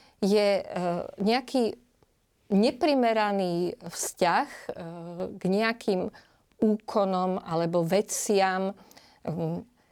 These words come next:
ktoré, e, považ-, ktoré považujeme za istým spôsobom nejaké, e, zázračné, hej,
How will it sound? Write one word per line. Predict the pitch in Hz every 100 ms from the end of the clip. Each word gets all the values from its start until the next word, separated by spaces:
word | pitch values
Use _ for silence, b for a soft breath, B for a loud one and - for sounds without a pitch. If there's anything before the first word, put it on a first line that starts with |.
| _
ktoré, | - 247 285 269 196
e, | - 190 190 185
považ-, | - 233 285 262 233 202 -
ktoré | - 247
považujeme | 247 233 262 240 247 247 233 233 233 175
za | 180 175 175 - _ _
istým | 208 - 254
spôsobom | 247 - 202 208 233 226 220 220
nejaké, | 185 190 196 - 220 190 B B B B
e, | - 160 160 160 156 190 _
zázračné, | 180 180 165 165 170 165 - - 170 160 185 254
hej, | 208